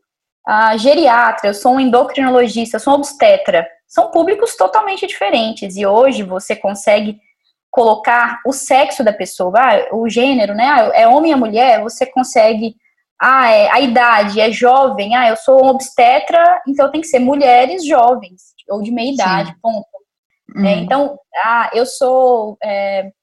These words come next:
Speaker 1: eu atendo, meu consultório é só físico, eu não tenho uma telemedicina e eu atendo só em São Paulo, então meus anúncios têm que aparecer pra São Paulo. Então, você
Speaker 2: Sim.
Speaker 1: consegue, é, definir bem seu público de localização, de idade, de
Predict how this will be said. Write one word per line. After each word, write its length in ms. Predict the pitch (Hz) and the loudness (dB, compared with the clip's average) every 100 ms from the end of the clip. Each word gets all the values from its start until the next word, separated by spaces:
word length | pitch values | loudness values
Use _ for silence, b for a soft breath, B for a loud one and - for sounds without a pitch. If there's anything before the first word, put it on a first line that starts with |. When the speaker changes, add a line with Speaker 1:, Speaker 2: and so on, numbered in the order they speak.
| _ _ _ _ _ _ _ 208 | _ _ _ _ _ _ _ -2
Speaker 1:
eu 120 | 233 | 0
atendo, 540 | 240 247 285 311 254 220 | 0 0 -2 0 -2 -2
meu 160 | 240 | -2
consultório 380 | 254 254 - 233 | -2 -2 0 0
é 40 | |
só 180 | 254 302 | 0 -4
físico, 520 | - 262 233 208 214 | -4 -6 -6 -8 -10
eu 40 | 214 | -6
não 140 | 269 | -4
tenho 120 | 302 277 | -4 -4
uma 220 | 233 226 - _ | -4 -6 -18 _
telemedicina 560 | 240 214 208 202 - 285 | -2 0 -2 -12 -10 -6
e 20 | |
eu 40 | 294 | -4
atendo 360 | 285 285 277 | -4 -6 -6
só 180 | 285 277 | -6 -4
em 80 | 311 | -4
São 240 | 330 320 | -4 -4
Paulo, 360 | - 220 226 180 | 0 2 2 -2
então 220 | 196 202 | -10 -10
meus 160 | 240 269 | -6 -4
anúncios 360 | 294 269 320 - | -4 -4 -8 -12
têm 140 | 285 | -4
que 60 | 359 | -4
aparecer 360 | 339 262 262 | -2 -4 -6
pra 100 | 277 | -8
São 180 | 285 - - | -12 -12 -6
Paulo. 360 | 208 214 214 - _ _ _ _ _ _ _ | -4 -4 -10 -18 _ _ _ _ _ _ _
Então, 200 | 214 240 | -8 -6
você 220 | 240 - 294 | -4 -2 -2
Speaker 2:
Sim. 40 | |
Speaker 1:
consegue, 840 | 302 277 - 262 302 339 254 226 - - | -4 -8 -4 -2 -2 -4 -8 -12 -14 -8
é, 100 | 202 | -6
definir 540 | 202 262 269 247 277 202 | -6 -10 -8 -6 -8 -6
bem 240 | 254 302 | -6 -6
seu 160 | 294 208 | -8 -12
público 520 | - 208 190 - 196 | -12 -16 -16 -20 -20
de 120 | 202 | -14
localização, 960 | 214 214 214 202 196 - 208 208 214 196 | -12 -8 -10 -6 -8 -8 -10 -10 -10 -12
de 160 | 190 | -18
idade, 720 | 190 175 180 196 202 190 190 | -20 -8 -4 -2 -2 -6 -10
de 260 | 175 180 | -20 -20